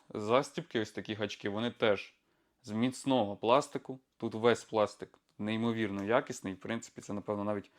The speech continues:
по картинці видно. Ну, ця вся площина біла, це все метал з ось такою чудовою штамповкою. На фронтальній панелі бачимо два U S B A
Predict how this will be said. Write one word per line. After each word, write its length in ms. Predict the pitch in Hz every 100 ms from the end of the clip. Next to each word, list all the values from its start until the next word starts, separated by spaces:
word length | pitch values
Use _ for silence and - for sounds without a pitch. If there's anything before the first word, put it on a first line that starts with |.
| _ _ _ -
по 100 | 113
картинці 540 | 123 120 113 95 107
видно. 400 | 113 151 127 104 - _ _ -
Ну, 240 | 131 160
ця 160 | - 151
вся 200 | - 127
площина 420 | 123 120 123 151
біла, 280 | 127 110 98
це 160 | -
все 360 | 104 - 117 120 - _ _ -
метал 540 | 113 110 123 101 98
з 80 | 98
ось 160 | 113
такою 420 | - 104 107 104 98
чудовою 480 | - 107 110 98
штамповкою. 800 | 98 - 107 - 156 156 147 123 - _
На 140 | 135
фронтальній 500 | 143 156 156 151 135
панелі 340 | 117 117 113 107
бачимо 440 | 117 113 - 110
два 220 | 104 117
U 140 | 107 104
S 60 |
B 320 | 101 107 110 127
A 280 | 151 175